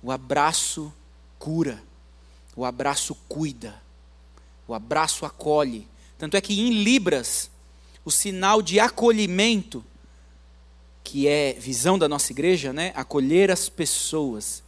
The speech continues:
para ensiná-las a viverem como discípulos de Jesus. Acolher é esse, é assim, ó. É trazer pra perto. É o abraço.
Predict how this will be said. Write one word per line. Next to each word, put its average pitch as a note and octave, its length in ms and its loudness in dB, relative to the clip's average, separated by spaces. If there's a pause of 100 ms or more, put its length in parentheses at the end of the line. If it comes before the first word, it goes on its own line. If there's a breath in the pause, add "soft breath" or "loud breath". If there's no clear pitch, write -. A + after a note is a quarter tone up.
(320 soft breath)
para C#3 160 -4
ensiná-las D3 500 0
a D#3 60 -2
viverem D3 360 -4
como D3+ 180 -8
discípulos C#3+ 400 -4
de A#2+ 60 -10
Jesus. C#3 400 -2 (1500 loud breath)
Acolher A3+ 800 6
é F#3 100 4
esse, G#3 380 2 (140)
é F#3+ 100 6
assim, A3 320 0
ó. B2+ 160 -4 (2000)
É D3 220 -14 (400)
trazer D#3 300 -6
pra E3 160 -6
perto. B2+ 520 -8 (540)
É B2+ 80 -8
o C#3 60 -4
abraço. C3+ 760 -4